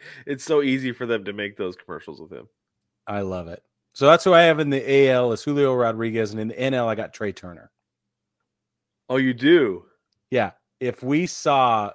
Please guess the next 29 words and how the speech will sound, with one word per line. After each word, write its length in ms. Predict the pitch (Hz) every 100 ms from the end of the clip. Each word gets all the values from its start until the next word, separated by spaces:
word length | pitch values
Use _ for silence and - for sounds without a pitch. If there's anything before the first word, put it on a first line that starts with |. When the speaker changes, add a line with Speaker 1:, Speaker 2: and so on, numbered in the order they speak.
| _
Speaker 2:
if 180 | 123 117
we 220 | 139 202
get 320 | 196 160 151
the 80 | 127
Trey 300 | 113 - 165
Turner 360 | 160 160 156 143
from 200 | - 131
the 80 | 123
W 300 | 131 131 127
B 120 | 123
C 240 | - 127
the 120 | 131 120
rest 280 | 117 117
of 60 | 123
the 100 | 113
season, 480 | 110 123 123 139 156 _ _ _ _ _ _ -
if 140 | 120
he 120 | 139
just 300 | 135 143 - 131 - _
steady 360 | - - 127 127
state 400 | - 131 139 110
floats 380 | 120 120 123 -
where 180 | 123
he's 140 | 117 104
been, 340 | 110 113 127 - _ _ _ _ _ _
nobody's 720 | 113 113 117 117 113 113 110 98
gonna 200 | 110 104
beat 200 | 101 98
him. 200 | 92